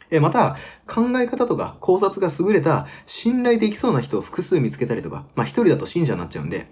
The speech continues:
複数見つけたりとか、高い確率で勝とうとしないことも重要です。まあ、勝つ確率よりも、最終的に利益が見込める期待値の方が大事なわけです。えー、他にも、素人であることっていうのを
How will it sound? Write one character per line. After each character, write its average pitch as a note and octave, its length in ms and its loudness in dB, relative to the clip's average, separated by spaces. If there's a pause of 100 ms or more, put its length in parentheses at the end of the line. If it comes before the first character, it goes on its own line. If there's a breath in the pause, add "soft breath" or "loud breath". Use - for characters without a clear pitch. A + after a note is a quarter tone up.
複 - 180 -20
数 F#3+ 160 -2
見 A#2 100 0
つ - 80 -10
け A2 80 -2
た G#2 100 -4
り F#2+ 60 -4
と D#2+ 100 -10
か、 B2+ 260 -4 (360 loud breath)
高 F3 260 0
い D#4+ 60 2
確 A2 220 -2
率 A2 180 -4
で A2+ 100 -2
勝 C3 180 -4
と F#3 80 4
う - 20 -6
と D3 100 -4
し - 100 -8
な B2+ 80 -2
い C#3 40 2
こ C#3+ 100 0
と D#3 80 -2
も B2+ 80 0
重 F2+ 140 -8
要 E2 100 -6
で E2 120 -8
す。 - 120 -20 (320)
ま D#3+ 120 2
あ、 - 20 -4
勝 - 180 0
つ - 60 -16
確 - 240 -2
率 D#3+ 180 2
よ F#3+ 80 6
り E3 100 4
も、 C#3 240 2 (260 loud breath)
最 F#3+ 220 0
終 G#3 140 -2
的 G3+ 180 2
に F#3+ 100 2
利 F3 80 2
益 D#3 200 0
が G#2 80 0
見 G#2+ 100 -2
込 C#3+ 100 2
め D#3 100 2
る E3+ 180 4
期 - 140 -14
待 G3+ 120 2
値 - 120 -2
の D3 60 2
方 D3+ 60 0
が A#2+ 60 0
大 F#2+ 140 -2
事 G2 100 -8
な G2+ 60 -4
わ D2+ 60 -8
け D2 60 -10
で C#2 80 -10
す。 - 160 -20 (240)
え E3 60 -4
ー、 E3 40 0
他 F3+ 220 2
に A3 80 4
も、 F3 260 0 (140)
素 - 200 -4 (140)
人 D3 120 2
で B2 80 2
あ A2 40 4
る A2+ 80 0
こ A2 100 -4
と A2 100 0
っ A2 40 -4
て A2 100 -6
い G#2 40 -4
う G2 60 -6
の A2 120 -2
を E2+ 120 -12